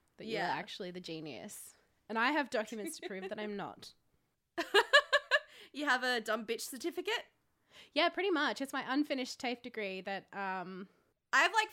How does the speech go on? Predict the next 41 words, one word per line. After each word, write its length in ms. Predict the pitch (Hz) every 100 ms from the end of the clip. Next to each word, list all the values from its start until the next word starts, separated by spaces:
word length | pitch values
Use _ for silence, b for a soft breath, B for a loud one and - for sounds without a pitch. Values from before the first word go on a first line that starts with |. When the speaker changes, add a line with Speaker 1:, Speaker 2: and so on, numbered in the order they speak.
| -
Speaker 2:
five 280 | 320 226 208
of 100 | 202
those. 460 | 185 170 165 185 - - _ _ _ b b b b b _
Speaker 1:
You 140 | - 277
have 120 | 320
a 60 | 302
job 300 | 233 208 202
and 160 | 196
you 220 | 196 185 214
have 180 | 208
a 140 | 254 226
very 220 | 196 190 180
high 280 | 180 185 170
I 60 |
Q. 340 | 180 - 147 165 B B
I 120 | -
don't 120 | 247 262
know 100 | 247
what 120 | 233
my 200 | 220 208
I 40 |
Q 200 | 208 208
is 160 | 190 185
because 220 | 208 196
I'm 120 | 185
too 140 | 180 175
scared 260 | - 170
to 60 | 175
get 160 | 151 -
tested 360 | 160 - 165
Speaker 2:
<laughs> 20 |
Speaker 1:
because 200 | 180 220
I 80 | 185
know 220 | 185 175
it's 100 | 156
gonna 160 | - 180
be 260 | 170 156 139
very, 220 | 190 165 170
very 220 | 160 147
low. 160 | 151 139 - B B B B -
And 440 | 262 254 254 254